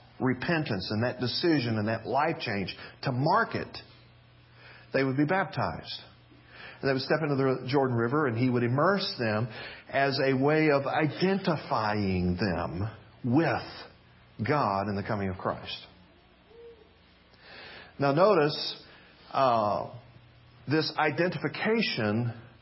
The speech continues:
was a different kind of identification for good Jews. Because to that point, the primary identifying mark, if you will, that you were going to be a God follower and that you're going to be in covenant with God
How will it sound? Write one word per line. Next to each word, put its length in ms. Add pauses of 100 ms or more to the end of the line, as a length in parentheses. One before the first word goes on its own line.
(280)
was 320
a 300
different 640
kind 460
of 100
identification 960
for 260
good 180
Jews. 560 (1040)
Because 400
to 100
that 340
point, 500 (500)
the 260
primary 640
identifying 920 (140)
mark, 520 (640)
if 200
you 140
will, 400 (260)
that 160
you 140
were 100
going 200
to 60
be 100
a 80
God 380
follower 600 (200)
and 100
that 100
you're 140
going 180
to 60
be 120
in 100
covenant 420
with 140
God 320